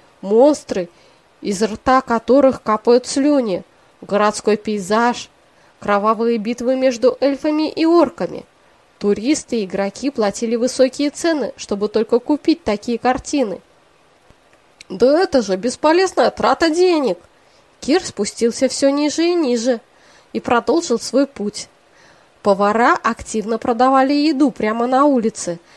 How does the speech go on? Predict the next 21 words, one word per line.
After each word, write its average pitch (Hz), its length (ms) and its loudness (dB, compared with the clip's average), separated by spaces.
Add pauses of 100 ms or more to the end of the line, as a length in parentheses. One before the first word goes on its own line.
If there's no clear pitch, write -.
(100)
Это 220 220 -2
было 262 260 2
место, 302 400 -2
где 220 220 -2
любой 233 340 0
мог 254 240 2
отведать 254 600 -2
настоящие 233 640 -2
деликатесы 262 720 -2
со 190 140 -8
всего 254 320 -2
континента. 302 800 -4 (800)
Надо 226 380 0
бы 370 340 2
попробовать 392 680 0
позднее. 254 560 0 (480)
Конечно, 247 500 -2
хотелось 277 460 0
бы 240 100 -6
чего-то 277 380 0
повкуснее, 330 880 -2